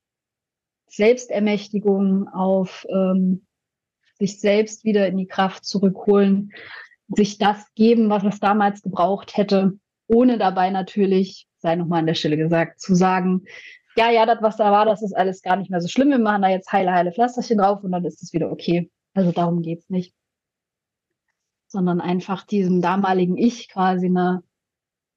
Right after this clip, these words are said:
und uns damit eine neue Vorstellung davon zu geben, was gesund gewesen wäre, was gut gewesen wäre, und dadurch integriert sich, so die Theorie im Nachgang, eben einiges.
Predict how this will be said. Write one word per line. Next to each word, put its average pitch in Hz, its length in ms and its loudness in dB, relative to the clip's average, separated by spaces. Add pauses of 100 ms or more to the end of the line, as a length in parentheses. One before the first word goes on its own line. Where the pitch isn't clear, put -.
(580)
und 196 240 -2
uns 247 460 0
damit 233 500 0 (300)
eine 202 100 4
neue 196 300 2
Vorstellung 202 720 0
davon 196 420 0
zu 190 140 -4
geben, 190 400 2
was 180 260 -2
gesund 214 480 4
gewesen 226 500 4
wäre, 208 300 0
was 190 240 -6
gut 196 220 -2
gewesen 190 460 2
wäre, 196 280 0
und 175 220 -2
dadurch 175 280 0
integriert 214 600 0
sich, 214 320 0 (760)
so 180 160 2
die 175 120 0
Theorie 180 460 0
im 175 100 0
Nachgang, 180 680 0 (520)
eben 175 260 0
einiges. 170 640 -4